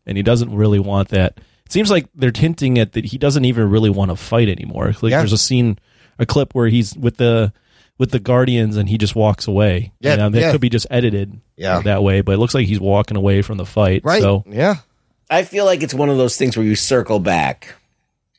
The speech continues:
Speaker 3: You're like,
Speaker 1: Yeah.
Speaker 3: "I don't wanna do this anymore. I'm done." But then you really can't get it out of him. He really can't.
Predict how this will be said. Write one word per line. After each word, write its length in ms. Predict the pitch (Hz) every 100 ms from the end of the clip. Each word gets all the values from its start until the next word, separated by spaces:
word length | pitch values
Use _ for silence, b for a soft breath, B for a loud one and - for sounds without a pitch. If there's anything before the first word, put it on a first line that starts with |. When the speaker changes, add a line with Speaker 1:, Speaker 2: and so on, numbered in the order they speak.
| _ _ _ _ _
Speaker 3:
You're 140 | - 107
like, 180 | 113
Speaker 1:
Yeah. 120 | 214 185
Speaker 3:
"I 80 |
don't 180 | 190 185
wanna 180 | 180 165
do 260 | 127 147 143
this 200 | 135 143
anymore. 480 | 135 135 135 135 131
I'm 120 | 127
done." 380 | 147 139 131 123
But 120 | 123
then 160 | 127 131
you 60 |
really 220 | 131 156
can't 340 | 131 - 135 120
get 160 | 127
it 120 | 120 113
out 200 | 120 120
of 80 | 92
him. 140 | 85
He 180 | 95 98
really 320 | 107 123 110
can't. 440 | - - 123 120